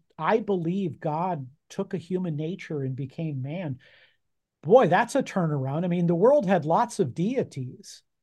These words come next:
but the idea that God would take a human nature and live, uh, a life as a man, wow, that's, that's a dangerous idea. Third, a fine-tuned co-,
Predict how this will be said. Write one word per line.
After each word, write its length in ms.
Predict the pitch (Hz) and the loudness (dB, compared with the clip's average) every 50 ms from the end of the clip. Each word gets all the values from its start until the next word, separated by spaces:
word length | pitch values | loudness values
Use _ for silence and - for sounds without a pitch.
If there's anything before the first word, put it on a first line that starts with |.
| _ | _
but 120 | - 165 165 | -8 -8 -6
the 160 | 165 151 160 | -4 -2 0
idea 380 | 180 214 233 180 214 220 220 185 | 0 0 0 0 0 0 0 0
that 200 | - 165 - - | 0 -4 -6 -6
God 360 | - 151 151 156 165 185 160 | -6 -4 -2 -2 -2 -2 -4
would 180 | 147 151 131 - | -6 -8 -8 -6
take 240 | - 175 175 170 170 | -6 -8 -6 -4 -8
a 60 | 131 | -8
human 340 | - - 170 165 160 143 131 | -4 -2 -2 0 0 -2 -2
nature 580 | 139 143 160 175 170 - - 190 190 190 - _ _ _ _ _ - | -4 -6 -6 -8 -10 -10 -10 -10 -10 -10 -12 _ _ _ _ _ -6
and 180 | 165 135 127 | -4 -4 -2
live, 400 | 131 139 156 170 185 190 175 165 165 - _ _ _ _ _ 202 | -2 0 2 2 2 0 -2 -6 -12 -18 _ _ _ _ _ -12
uh, 240 | 175 147 147 147 - - | -10 -8 -8 -10 -8 -8
a 40 | 160 | -6
life 400 | 139 143 147 151 170 180 - - _ _ _ | -4 -2 -2 -2 -2 -4 -6 -10 _ _ _
as 200 | - 160 131 127 | -8 -8 -6 -4
a 60 | 147 131 | -4 -6
man, 500 | 131 139 143 147 160 170 185 196 190 - _ _ _ _ _ _ _ _ _ _ _ _ _ - | -6 -6 -6 -6 -6 -6 -6 -8 -10 -12 _ _ _ _ _ _ _ _ _ _ _ _ _ -12
wow, 500 | 151 131 160 185 240 262 180 135 120 - | -6 2 4 4 6 6 4 2 0 0
that's, 520 | 170 175 202 220 220 - - - - - _ _ _ _ _ _ _ _ _ _ _ _ _ | 2 2 2 2 0 -8 -14 -16 -18 -20 _ _ _ _ _ _ _ _ _ _ _ _ _
that's 200 | 196 208 208 - | -4 -4 -2 -2
a 60 | 180 | -2
dangerous 640 | 147 190 190 190 190 165 175 170 160 151 139 - - | 0 0 0 0 0 -2 -2 -2 -2 -2 -4 -4 -4
idea. 500 | 160 151 143 123 151 151 165 190 220 208 - _ | -4 -4 -2 -4 -4 -2 -2 -2 -4 -6 -8 _
Third, 300 | - 220 247 277 269 208 | 2 2 2 2 2 0
a 40 | 175 | -2
fine-tuned 760 | - - 214 226 254 254 226 226 - - 233 233 226 220 214 | 2 4 4 4 4 2 -2 -4 -4 -6 -4 -2 -2 -4 -2
co-, 340 | - 214 208 214 220 - | -4 -4 -4 -4 -6 -8